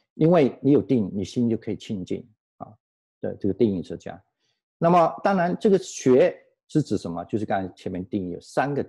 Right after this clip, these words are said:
三个了解，对不对？一个禅定，一个无色界跟等至啊，这一些三摩菩提道跟在观上，但他成就，呃，这个成就这个现观的时候的这个，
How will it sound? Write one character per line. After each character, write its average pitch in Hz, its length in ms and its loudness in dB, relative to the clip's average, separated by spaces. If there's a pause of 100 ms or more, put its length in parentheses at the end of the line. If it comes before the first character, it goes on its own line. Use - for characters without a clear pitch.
(140)
三 110 240 -10
个 85 80 -8
了 82 240 -10
解， - 160 -20 (140)
对 104 100 -4
不 95 60 -12
对？ 95 260 -6
一 127 80 -8
个 113 100 2
禅 85 240 -10
定， 87 220 -4
一 104 100 -10
个 95 80 -6
无 90 140 -8
色 95 140 -8
界 90 280 -8
跟 92 180 -10
等 80 260 -10
至 87 300 -10 (180)
啊， - 120 -16 (160)
这 101 120 -6
一 92 60 -2
些 90 320 -8
三 - 140 -8
摩 95 120 -8
菩 87 180 -12
提 90 200 -12 (480)
道 95 380 -2
跟 101 260 -4
在 110 140 -4
观 139 260 -6
上， 135 240 -12 (220)
但 113 180 -4
他 113 120 -6
成 107 260 -8
就， 104 200 2 (440)
呃， 90 480 -10
这 - 120 -14
个 92 340 -8 (500)
成 127 240 -2
就 127 240 2
这 92 100 -2
个 90 440 -4
现 113 280 -6
观 104 240 -6
的 98 100 -12
时 - 120 -18
候 95 340 -10 (300)
的 95 100 -4
这 95 140 -8
个， 82 200 -14